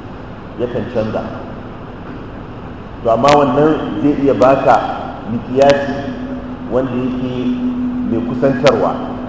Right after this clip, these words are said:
wanda, a, na lissafin hukumar, a, hukumar shari'a na jihar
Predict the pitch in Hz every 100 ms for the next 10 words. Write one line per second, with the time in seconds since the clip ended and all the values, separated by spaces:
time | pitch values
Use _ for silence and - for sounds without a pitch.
0 | - - - - - - - - 113 127
1 | 120 113 117 113 107 110 127 135 139 131
2 | 117 135 139 127 110 - 139 127 101 98
3 | 95 90 98 98 147 120 113 110 110 110
4 | 104 107 104 107 110 127